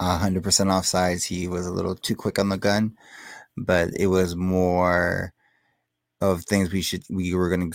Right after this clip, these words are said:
go see moving forward. Again, it was a very strong half for us. Again, a couple,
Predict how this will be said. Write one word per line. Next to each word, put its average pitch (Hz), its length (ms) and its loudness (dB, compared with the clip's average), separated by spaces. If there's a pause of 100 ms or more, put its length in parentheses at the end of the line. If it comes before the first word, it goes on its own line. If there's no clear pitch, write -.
go 95 100 -2
see 90 320 0
moving 87 420 -2
forward. 87 360 0
Again, 85 240 -2
it 87 40 -4
was 90 180 -4
a 90 100 -4
very 90 480 -2 (160)
strong 104 540 2
half 95 320 0
for 92 220 -2
us. 98 300 0
Again, 90 320 -4
a - 160 -14
couple, 95 720 -2